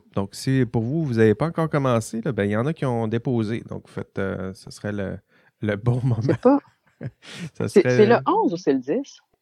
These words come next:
Speaker 2: Sinon,
Speaker 1: Euh,
Speaker 2: c'est cinq jours, non ?
Speaker 1: c'est le onze, oui, t'as raison. Attends, on voit, j'ai,
Speaker 2: Excusez.
Speaker 1: j'ai, euh, jusqu'au onze avril.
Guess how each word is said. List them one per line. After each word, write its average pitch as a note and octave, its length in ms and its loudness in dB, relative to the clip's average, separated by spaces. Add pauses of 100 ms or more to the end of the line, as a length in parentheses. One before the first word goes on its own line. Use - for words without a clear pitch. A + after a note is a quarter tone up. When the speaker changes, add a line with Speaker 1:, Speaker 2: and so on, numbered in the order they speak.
(180)
Speaker 2:
Sinon, B2 260 -2
Speaker 1:
Euh, - 80 -6
Speaker 2:
c'est - 80 -2
cinq B2+ 240 -2
jours, G3 260 2
non ? C4 180 2 (480)
Speaker 1:
c'est - 240 -8
le G2 100 -2 (100)
onze, F#2+ 420 -2
oui, G2 240 -2
t'as G2+ 120 -10
raison. F#2+ 400 -4 (260)
Attends, - 220 -14
on C#3 80 -8
voit, A2 200 -10
j'ai, A2+ 120 -14
Speaker 2:
Excusez. G3+ 400 -4 (720)
Speaker 1:
j'ai, F#2 340 -6
euh, E2+ 280 -6 (300)
jusqu'au G#2 680 -10
onze A#2+ 320 -6
avril. G2+ 640 -6